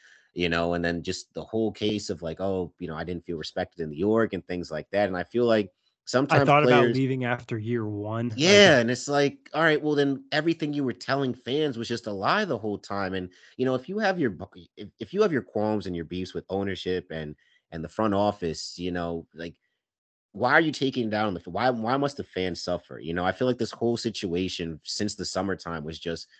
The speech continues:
Speaker 1: you know, it's, it's, it's one parent and another parent, and they're get-, it's like an ugly divorce, and the fans are the, the, the kid in the middle that just have to
Speaker 2: Yeah.
Speaker 1: kinda either pick a side or it, it ends badly for,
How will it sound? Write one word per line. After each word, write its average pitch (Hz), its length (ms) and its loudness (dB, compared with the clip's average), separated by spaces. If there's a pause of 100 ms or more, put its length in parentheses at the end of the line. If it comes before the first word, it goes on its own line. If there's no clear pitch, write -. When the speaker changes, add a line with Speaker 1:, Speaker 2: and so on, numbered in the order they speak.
(400)
Speaker 1:
you 101 140 0
know, 82 260 -2
it's, - 260 -6
it's, 82 200 -12
it's 87 160 -10
one 113 200 2
parent 113 300 2
and 98 80 0
another 95 200 0
parent, 92 380 -2
and 85 80 -6
they're 82 120 -2
get-, 92 180 0
it's 92 140 -10
like 107 160 0
an 98 60 -4
ugly 117 260 2
divorce, 92 480 -2
and 82 260 -8
the 80 60 -8 (100)
fans 104 260 -2
are 101 60 -2
the, 82 240 -6
the, 80 260 -8 (200)
the - 60 -10
kid 117 200 -2
in 104 80 0
the 87 60 -2
middle 82 340 -2
that 80 100 -8
just - 140 -10
have 95 100 0
to 120 80 2
Speaker 2:
Yeah. 151 120 4
Speaker 1:
kinda 92 160 0
either 90 180 -2
pick - 260 -4
a 104 60 0
side 104 380 2
or 85 180 0 (320)
it, 113 160 -2
it 117 140 0
ends 120 240 2
badly 92 480 0
for, 80 340 -8